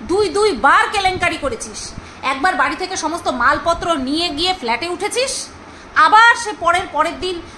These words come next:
বাড়িতে সমস্ত কিছু নিয়ে গেছিস, নিয়ে গিয়ে আবার, এ, দুদিন পরেই আবার বেরিয়ে কোথায় চলে গেলি? ওই বইনের বাড়ি চলে গেলি। বোনের বাড়িতে চলে গেলি। তা তুই যেগুলো করেছিস একটা বছর ধরে,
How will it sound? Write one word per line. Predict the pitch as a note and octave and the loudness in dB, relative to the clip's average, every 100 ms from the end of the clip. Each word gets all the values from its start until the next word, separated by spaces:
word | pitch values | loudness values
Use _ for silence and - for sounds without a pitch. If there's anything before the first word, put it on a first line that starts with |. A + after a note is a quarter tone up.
| - | -2
বাড়িতে | C4 D#4+ F4 | 0 0 -2
সমস্ত | E4 D#4 G#4+ - A#4+ | 0 4 4 2 -2
কিছু | G#4 G4+ | -4 -4
নিয়ে | C#4 C#4 F4+ | -2 -2 -2
গেছিস, | F#4+ G4+ C5+ - - - - | -4 -4 -4 -6 -10 -14 -4
নিয়ে | D#4+ F#4 | -2 -2
গিয়ে | D#4 F4+ | -2 -2
আবার, | - B3 C#4+ E4+ E4+ - - - B3 | 2 2 4 4 2 -2 -14 -14 -8
এ, | B3 | -6
দুদিন | G#3+ F4 G#4+ F#4+ | -2 2 2 2
পরেই | C#4 C#4 F4 | 2 4 4
আবার | D#4+ D#4+ | 4 2
বেরিয়ে | D4 C#4 D4+ E4+ | 0 -4 -4 -4
কোথায় | C#4 D#4+ | -2 -2
চলে | D#4+ E4 | -2 -6
গেলি? | F4 B4+ D5+ - - | 0 0 0 -4 -4
ওই | C4+ C#4 - - - | 0 0 -2 -14 -2
বইনের | C#4+ F4 G4+ | 0 2 2
বাড়ি | F4+ D#4+ | 2 0
চলে | D#4+ C#4 A3+ | 0 -2 -2
গেলি। | G3 F3+ - - - - - - - - - - G#3+ | -6 -10 -16 -20 -20 -20 -20 -20 -20 -20 -20 -12 0
বোনের | D4+ G#4+ A4+ | 2 4 4
বাড়িতে | A4 G#4+ A4+ | 2 0 -2
চলে | G4+ F#4 | -2 -2
গেলি। | D#4+ A3+ E3+ - - - - - - - | -4 -8 -14 -18 -20 -20 -20 -20 -16 -12
তা | - | -6
তুই | D#4+ G#4+ C#4+ | -2 0 0
যেগুলো | C#4 C4+ G4 | -4 0 0
করেছিস | F4+ D4+ A4+ A#4+ G4+ - - - - - | 2 0 0 -2 -2 -8 -14 -18 -20 -10
একটা | B3 C#4+ - F4+ A3+ | -6 -4 0 0 0
বছর | A3+ C#4+ G#4 | -4 2 4
ধরে, | D#4+ G4+ D#4+ | 4 2 2